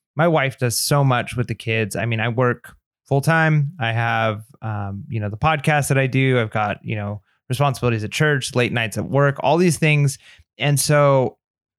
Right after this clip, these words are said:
it's really tough when she takes on so much of those responsibilities. So when the kids are all sick and they have a little bit of a cold and nobody's sleeping well, um, I, I kind of feel bad leaving four in the morning on, like, the one day that I could help her. So, you know, staying home and helping, uh,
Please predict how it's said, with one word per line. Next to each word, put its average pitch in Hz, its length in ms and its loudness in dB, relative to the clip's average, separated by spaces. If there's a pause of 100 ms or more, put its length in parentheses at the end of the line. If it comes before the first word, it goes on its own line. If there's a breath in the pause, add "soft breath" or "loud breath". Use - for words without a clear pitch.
(100)
it's 135 140 -2
really 175 260 4
tough 143 260 0
when 120 100 -2
she 147 160 0
takes 139 260 -2
on 123 120 -2
so 131 180 2
much 131 140 0
of - 40 -8
those 123 180 0
responsibilities. 120 640 0
So 123 260 2 (360 soft breath)
when 139 420 0 (280)
the 143 100 -2
kids 170 260 0
are 151 80 4
all 139 240 4
sick 131 420 -2
and 127 80 -2
they 123 40 0
have 123 140 0
a - 20 0
little 123 140 2
bit 120 100 0
of 113 80 -2
a 113 40 -2
cold 123 440 2
and 113 140 0
nobody's 131 300 2
sleeping 131 360 2
well, 117 460 2 (140)
um, 110 360 -2 (100)
I, 117 200 -4
I 123 80 -6
kind 143 200 -2
of 131 80 -4
feel 135 140 2
bad 113 320 -2
leaving 113 400 0
four 131 180 0
in 127 60 2
the 123 60 2
morning 123 280 2
on, 110 80 0
like, 113 140 -2
the 123 80 0
one 127 260 2
day 123 160 2
that 113 120 2
I 113 60 -2
could - 100 -18
help 110 180 0
her. 110 80 0
So, 113 280 0 (360 loud breath)
you 165 100 2
know, 151 80 -4 (140)
staying 202 360 2
home 160 240 4
and 139 80 2
helping, 135 500 0 (340 soft breath)
uh, 117 180 0